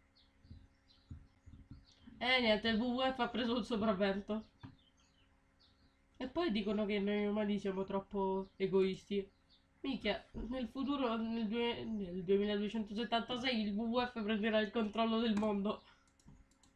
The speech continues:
Vediamo un po'. Allora, io prima avevo cliccato tante volte il pulsante ed è uscito il, il cacciavite e il bu-, e se io clicco,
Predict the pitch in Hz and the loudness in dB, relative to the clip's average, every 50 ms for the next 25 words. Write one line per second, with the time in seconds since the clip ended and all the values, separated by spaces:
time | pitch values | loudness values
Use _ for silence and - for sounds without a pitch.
0 | _ _ _ _ _ _ _ _ _ _ _ _ _ _ _ _ - - - _ | _ _ _ _ _ _ _ _ _ _ _ _ _ _ _ _ -20 -20 -20 _
1 | _ - 202 196 190 190 - - - - - - - - 233 247 240 247 247 277 | _ -6 -4 -4 -4 -4 -8 -14 -20 -20 -20 -14 -8 -4 -2 0 2 2 2 2
2 | 320 415 370 240 240 226 214 214 214 220 226 233 247 247 233 220 240 247 - 254 | 0 -2 -2 -2 0 0 2 2 2 2 2 2 0 0 -2 -2 -2 -4 -4 -4
3 | 226 208 202 240 247 247 247 226 214 214 208 - 214 - - 220 214 - - - | -4 -2 -2 -4 -6 -4 -2 -2 -2 -2 -2 -4 -8 -6 -4 -6 -6 -4 -4 -2
4 | 196 190 196 196 - 247 254 277 - - - - _ _ _ _ _ _ _ _ | -2 0 -2 -2 -4 -6 -8 -8 -10 -14 -20 -20 _ _ _ _ _ _ _ _
5 | _ _ - _ - 226 233 240 240 254 247 - - 233 220 180 202 202 190 - | _ _ -20 _ -6 -4 -2 0 0 -2 -4 -4 -4 -2 -2 0 0 0 0 0
6 | - 208 220 214 214 214 208 208 208 208 208 208 208 202 196 196 - _ _ _ | -2 -2 -2 0 0 0 2 2 2 4 4 2 2 0 -2 -6 -10 _ _ _
7 | _ - - _ _ _ _ _ _ _ _ _ _ _ _ _ _ _ _ _ | _ -20 -20 _ _ _ _ _ _ _ _ _ _ _ _ _ _ _ _ _
8 | - - - - _ - - _ _ - - _ - - - 202 196 - 226 226 | -20 -20 -20 -20 _ -20 -20 _ _ -20 -20 _ -18 -10 -8 -8 -6 -4 -4 -4
9 | 220 - 285 269 254 220 190 190 202 190 - 196 202 180 175 185 196 - 202 202 | -4 -4 -4 -2 -2 -2 0 0 -2 0 0 -2 -2 -2 -4 -6 -8 -6 -6 -4
10 | 202 202 214 214 - 254 262 269 262 262 262 254 - - 247 - | -4 -4 -6 -8 -8 -6 -4 -4 -4 -4 -6 -6 -6 -6 -8 -8